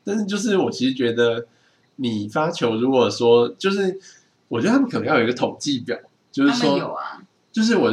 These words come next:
Speaker 1: 是说，就是要统计说，到底你第一球发过去，能够在第一球，怎么讲，你能有效的牵制住对方的这个比例到底有多高？
Speaker 2: 嗯。
Speaker 1: 就是当然这件事有点抽象，因为他不是直接得分。
Speaker 2: 嗯。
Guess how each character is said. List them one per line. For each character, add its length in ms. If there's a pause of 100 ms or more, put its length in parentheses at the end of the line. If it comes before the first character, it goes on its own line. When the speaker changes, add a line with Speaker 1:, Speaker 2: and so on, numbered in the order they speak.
Speaker 1:
是 140
说， 240
就 160
是 220
要 160
统 200
计 140
说， 280 (200)
到 140
底 100
你 60
第 180
一 20
球 160
发 220
过 180
去， 260
能 180
够 160
在 320 (280)
第 220
一 60
球， 460 (520)
怎 100
么 60
讲， 240
你 100
能 200
有 160
效 200
的 60
牵 200
制 120
住 140
对 200
方 220
的 80
这 100
个 80
比 160
例 140
到 120
底 100
有 80
多 320
高？ 100 (180)
Speaker 2:
嗯。 760
Speaker 1:
就 100
是 60
当 140
然 60
这 60
件 80
事 140
有 60
点 140
抽 300
象， 180
因 60
为 100
他 140
不 80
是 100
直 140
接 140
得 360
分。 160 (120)
Speaker 2:
嗯。 160